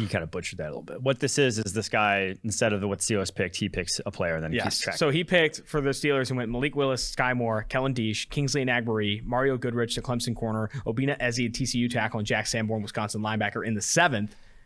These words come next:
Speaker 2: Your thoughts on that draft?
Speaker 1: So Joe Goodber-, Joe Goodberry does this, one of the Bengals.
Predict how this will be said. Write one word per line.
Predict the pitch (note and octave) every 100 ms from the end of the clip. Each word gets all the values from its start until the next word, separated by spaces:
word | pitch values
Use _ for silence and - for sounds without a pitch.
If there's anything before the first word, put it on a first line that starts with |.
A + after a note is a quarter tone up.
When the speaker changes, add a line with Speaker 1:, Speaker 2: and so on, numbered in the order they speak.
| - -
Speaker 2:
Your | D#3 C#3+
thoughts | C#3 B2+
on | C3
that | B2 A#2
draft? | D#3 -
Speaker 1:
So | C#3+
Joe | B2 D3+ D#3+
Goodber-, | B2 C#3+ G#2+ A2+ -
Joe | D3 B2+
Goodberry | D#3+ G2+ F2+
does | E2+ E2
this, | E2 -
one | A2
of | G2
the |
Bengals. | F#2+ F#2 F#2 F2 -